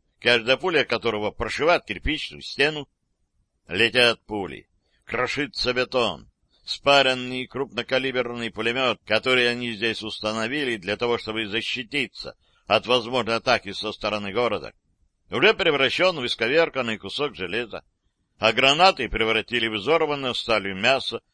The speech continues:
всех твоих друзей, с которыми ты два года учился в лагере, спал в одной палатке на соседних тюфяках,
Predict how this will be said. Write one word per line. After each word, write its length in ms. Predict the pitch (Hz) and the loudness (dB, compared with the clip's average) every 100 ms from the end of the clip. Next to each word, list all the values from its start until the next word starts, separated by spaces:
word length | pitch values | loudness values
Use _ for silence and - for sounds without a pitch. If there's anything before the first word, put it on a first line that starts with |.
| _ | _
всех 280 | - 131 - | -2 -2 -2
твоих 280 | 117 123 104 | -4 -4 -4
друзей, 500 | 110 107 110 107 - _ _ | -6 -4 -4 -4 -8 _ _
с 60 | - | -8
которыми 420 | 120 117 117 117 | -2 0 0 -2
ты 160 | - 120 | -4 -4
два 240 | 107 113 | 0 0
года 220 | 123 113 | 0 -4
учился 440 | 95 - 98 - 92 | -4 -4 -6 -4 -8
в 80 | |
лагере, 540 | 76 110 117 101 98 90 _ _ _ _ | -2 2 2 0 -8 -10 _ _ _ _
спал 360 | - - 151 120 | -8 2 4 4
в 40 | |
одной 240 | 110 107 | 2 0
палатке 640 | 98 107 104 123 135 - 123 | 0 0 2 4 4 2 -8
на 140 | 120 | -4
соседних 640 | 117 123 - 123 110 117 - | -4 -4 -2 -4 -4 -8 -8
тюфяках, 640 | 113 98 113 113 113 107 | -10 -4 -4 0 -2 -2